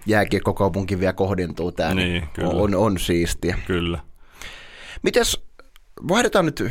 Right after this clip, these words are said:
Speaker 1: hy-, hypätään aiheesta toiseen.
Speaker 2: Mhm.
Speaker 1: Sä oot ollut hyvin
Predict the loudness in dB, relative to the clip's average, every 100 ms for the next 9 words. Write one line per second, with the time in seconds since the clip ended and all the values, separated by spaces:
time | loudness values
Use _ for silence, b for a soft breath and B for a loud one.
0 | 2 2 4 4 4 4 4 6 6 6
1 | 6 2 0 2 6 6 6 6 4 4
2 | 2 -4 -2 -2 -4 B 4 4 6 2
3 | 0 -8 -10 -4 0 2 0